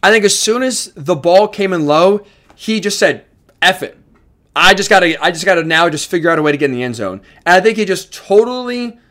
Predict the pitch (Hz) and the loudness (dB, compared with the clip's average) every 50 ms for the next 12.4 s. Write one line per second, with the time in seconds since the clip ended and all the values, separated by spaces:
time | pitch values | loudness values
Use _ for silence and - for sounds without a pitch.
0 | _ _ _ _ _ _ _ _ _ _ - 196 208 202 170 180 165 170 180 202 | _ _ _ _ _ _ _ _ _ _ -2 0 0 0 0 -2 0 2 2 4
1 | 214 214 214 214 214 220 208 190 - - 135 151 160 165 - - 196 185 180 165 | 6 6 6 6 4 2 0 -2 -8 -8 -6 -6 -6 -6 -2 0 2 2 2 2
2 | 147 123 139 151 170 196 233 269 302 294 262 - _ - 170 175 165 165 - 208 | 0 0 0 0 0 0 0 0 0 -2 -4 -6 _ -6 -4 -4 -4 -2 0 2
3 | 202 220 214 - - 180 160 156 151 151 170 165 - - 160 151 - 190 185 165 | 2 2 0 -2 -4 -4 -2 -2 -2 -2 -4 -6 -6 -10 -10 -2 0 0 0 0
4 | 165 156 - - 190 196 196 - 180 175 165 180 175 170 160 143 127 139 156 160 | -2 -6 -4 -4 -2 -2 -2 -2 -4 -2 0 0 0 0 -2 -4 -2 -2 -2 -2
5 | 160 151 - - 170 160 160 151 160 143 139 135 123 - - 107 80 - - - | -2 -6 -6 -6 -6 -6 -4 -4 -4 -4 -4 -4 -6 -8 -12 -14 -14 -16 -20 -20
6 | _ _ _ _ _ _ _ _ _ _ _ _ _ _ _ _ _ - 220 226 | _ _ _ _ _ _ _ _ _ _ _ _ _ _ _ _ _ -2 -2 -2
7 | - - 220 _ - 196 196 - - 262 285 294 285 254 196 170 180 208 220 - | -2 -6 -10 _ -6 -6 -6 -4 -2 -2 0 0 0 -2 -2 -4 -6 -6 -6 -6
8 | 202 185 202 185 165 156 139 - - 214 220 214 196 202 170 143 135 143 143 - | -8 -10 -12 -12 -12 -12 -12 -6 -2 0 2 2 0 0 -2 -2 -2 -2 -4 -4
9 | 185 175 151 143 143 - 185 190 170 151 139 135 165 151 131 - - 226 247 208 | -6 -6 -4 -6 -6 -4 -4 -4 -2 -2 -4 -4 -4 -6 -6 -4 -4 -4 -4 -4
10 | - 156 151 143 135 127 120 117 - - _ _ _ _ _ _ _ _ _ _ | -4 -2 0 0 0 0 -2 -6 -10 -16 _ _ _ _ _ _ _ _ _ _
11 | - - _ _ _ _ _ _ _ _ _ _ _ _ _ _ _ _ _ _ | -20 -20 _ _ _ _ _ _ _ _ _ _ _ _ _ _ _ _ _ _
12 | - 240 277 262 233 226 208 | 4 4 4 4 2 -2 -6